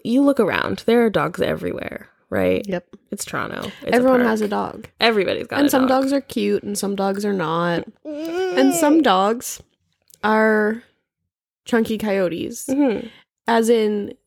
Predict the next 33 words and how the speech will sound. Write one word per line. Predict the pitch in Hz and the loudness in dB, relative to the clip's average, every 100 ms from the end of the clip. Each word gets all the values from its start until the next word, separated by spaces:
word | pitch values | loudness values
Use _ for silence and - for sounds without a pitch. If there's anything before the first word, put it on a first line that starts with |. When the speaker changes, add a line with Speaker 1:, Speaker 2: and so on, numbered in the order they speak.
| _ _ - | _ _ -18
Speaker 2:
you | - 208 | -6 -2
don't | 196 240 | 2 4
know | 269 | 4
what | 226 190 208 202 | 4 2 -2 -4
breed | 220 196 | -4 -2
they | - | -4
are. | - 190 226 240 - | -4 -2 -4 -8 -4
Speaker 1:
It's | 196 196 | -2 -2
a, | 175 - | -2 -2
it's | 180 | -2
a | 185 | -2
whole | - 185 | 0 0
hodgepodge. | 170 156 - 165 156 - | 2 -4 -4 -4 -4 -4
It's | - | -6
a | |
whole, | 175 202 190 185 185 180 180 180 175 175 175 - | -6 0 4 6 6 6 6 4 4 2 0 -4
it's | - | -10
a | 170 | -10
whole | - - 160 151 151 | -10 -6 -4 -2 -2
mixture. | 151 - - - 180 - - | -4 -6 -10 -8 -6 -8 -2
Speaker 2:
Medium-sized, | 240 262 285 254 - 214 196 196 190 190 185 190 196 - - - _ - | 2 4 4 2 0 0 2 2 0 0 -2 -4 -6 -10 -14 -18 _ -4
Speaker 1:
Sort | 208 | -2
of | 196 | 2
like | 208 | 2
a | |
Speaker 2:
chunk-, | 240 | 2
Speaker 1:
strange | - - 214 190 196 196 | -2 -2 2 4 2 0
Speaker 2:
like, | 185 | 0
Speaker 1:
brown. | 175 165 160 160 170 - | 0 2 0 -2 -6 0
Speaker 2:
Yeah, | 247 220 175 101 240 277 | 2 2 0 -4 -12 -6
weird | 233 262 302 269 | -2 0 0 -2
patchy | - 208 214 220 208 | -4 -4 -4 -4 -2
brown, | 190 196 190 185 180 180 185 | 0 0 2 2 2 0 -4